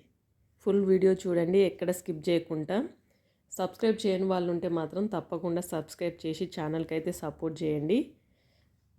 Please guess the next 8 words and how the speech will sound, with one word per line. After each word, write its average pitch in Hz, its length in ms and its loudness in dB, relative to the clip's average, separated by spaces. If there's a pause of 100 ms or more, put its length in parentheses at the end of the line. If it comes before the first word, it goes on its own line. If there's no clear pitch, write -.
(140)
Let's 180 320 -4
start 160 440 -4
the 180 160 2
video. 165 420 0 (120)
ఫస్ట్ 165 420 -4
టిప్ 180 320 -4
వచ్చేసండి, 170 720 -2 (1400)
ఫ్యాన్ 196 340 -2